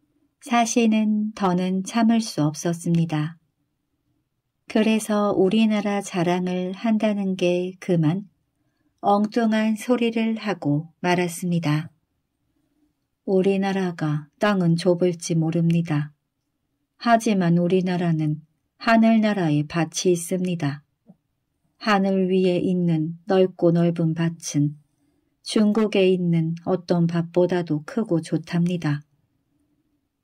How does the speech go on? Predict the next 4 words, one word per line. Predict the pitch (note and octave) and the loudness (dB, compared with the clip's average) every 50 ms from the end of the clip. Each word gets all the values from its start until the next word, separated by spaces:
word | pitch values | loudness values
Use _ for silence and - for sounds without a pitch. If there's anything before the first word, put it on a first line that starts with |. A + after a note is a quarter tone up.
| _ _ _ _ | _ _ _ _
중국 | - - A3+ A3 A3 A3 A#3+ A3+ A3+ A3+ | -2 2 4 4 4 4 2 0 0 0
관리가 | G#3 G#3 F#3+ F#3+ F#3 G3 G3 F#3+ - F#3 F3+ F3+ F#3 F#3 F#3+ F#3+ F#3+ - _ _ | -2 0 2 2 2 0 -2 0 0 0 0 0 0 -2 -4 -6 -10 -14 _ _
비웃으며 | - A3 G#3 A3 A#3 A#3 A3+ - B3 A3+ F#3+ E3+ D#3 D3+ D3+ | -2 0 0 2 0 -2 -2 -2 -2 0 0 0 0 0 0
말했어요. | E3+ F3 E3+ F3 F3 E3 - - F3 D#3+ D3+ D3 D#3 F3 E3+ - | 0 0 0 -2 -4 -6 -6 -4 -2 0 0 0 0 -2 -4 -10